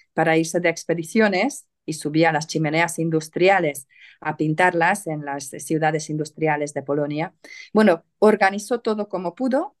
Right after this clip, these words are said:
y en otoño sí que apareció,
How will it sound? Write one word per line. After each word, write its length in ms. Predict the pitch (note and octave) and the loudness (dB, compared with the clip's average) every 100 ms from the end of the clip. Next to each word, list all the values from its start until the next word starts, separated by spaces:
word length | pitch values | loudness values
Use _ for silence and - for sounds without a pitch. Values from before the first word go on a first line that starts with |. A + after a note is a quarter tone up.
| _ _ _ _ _ | _ _ _ _ _
y 120 | A3 | 0
en 80 | G3 | 0
otoño 580 | F#3 G3 F#3+ G3 B3 - _ | 0 0 0 -2 -4 -10 _
sí 240 | - G#3 | -4 -4
que 120 | G3+ | 0
apareció, 720 | E3+ D#3+ D#3 D3+ - F3 C#4 | -2 -2 -4 -4 0 0 0